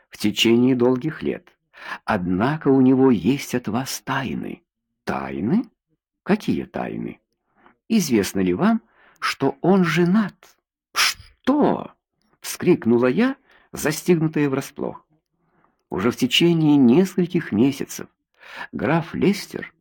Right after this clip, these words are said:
является супругом дамы, прежде носившей титул графини Эссекс. "Этого не может быть. Однако все об этом знают, кроме вашего величества".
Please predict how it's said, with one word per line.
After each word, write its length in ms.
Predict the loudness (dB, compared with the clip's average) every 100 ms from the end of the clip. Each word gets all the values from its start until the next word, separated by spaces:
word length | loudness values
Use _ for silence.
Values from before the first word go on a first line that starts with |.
| -16
является 640 | -8 -2 0 0 -2 -6
супругом 640 | -4 -2 0 2 2 2 2
дамы, 560 | 0 2 2 0 -4 -8 _ _ _ _
прежде 480 | -4 2 2 2 2
носившей 600 | 2 2 -2 -2 -2 -4
титул 480 | -4 -4 -2 0 2
графини 640 | 2 -2 0 0 0 -2 -4
Эссекс. 720 | -4 -4 -6 -10 -10 -10 -14 _ _ _ _ _ _ _ _ _ _ -2
"Этого 360 | 0 0 -2
не 120 | -2 -2
может 300 | -4 -6 -10
быть. 420 | -14 -10 -10 -10 _ _ _ _ -20 -20 -14
Однако 420 | -8 0 0 2 -2
все 340 | -2 -2 -2
об 160 | 0 -2
этом 240 | 0 0
знают, 560 | 0 -2 -4 -8 -12 _ _ _ -6
кроме 320 | 2 4 4
вашего 360 | 2 -2 -4 -2
величества". 720 | -2 -4 -6 -10 -8 -8 -8